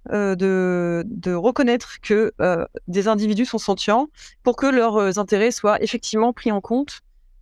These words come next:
euh, dans le, dans les sociétés, euh, humaines qui vont elles-mêmes déterminer les lois qui vont, euh, conduire à certains traitements, et cetera. C'est-à-dire que ça a bien sûr son importance. C'est aussi, euh, pour ça que, euh, la campagne Sentience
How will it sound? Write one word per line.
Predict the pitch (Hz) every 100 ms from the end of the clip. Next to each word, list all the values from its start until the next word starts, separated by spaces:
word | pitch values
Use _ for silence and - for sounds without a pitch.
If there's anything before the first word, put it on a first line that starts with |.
| -
euh, | 196 185 180 170 165 160 160 165 156
dans | 226 247
le, | 208 175 170 170 160 156 95 64 53 - _
dans | 175
les | 175 170
sociétés, | - 196 208 226 240
euh, | 226 180
humaines | 170 196 226 277
qui | 262 208
vont | 185 254
elles-mêmes | - 196 240
déterminer | 208 185 170 180 202 240 254
les | 165 180
lois | 175 185 196 226 240
qui | -
vont, | 165 202 214
euh, | 165 - _ _ _
conduire | 190 185 208
à | 196
certains | 185 190
traitements, | 180 - 202
et | 208
cetera. | 185 190 170 175 - - _
C'est-à-dire | - 214 220
que | 226 214
ça | - 196
a |
bien | 190 202
sûr | -
son | 233 208
importance. | 190 185 - 269 359 - -
C'est | -
aussi, | 185 - 226 214
euh, | 165
pour | -
ça | - 220
que, | 214 196
euh, | 202 190 165 - - -
la | 185 180 - -
campagne | - 196 208 202
Sentience | 233 214 233 214 -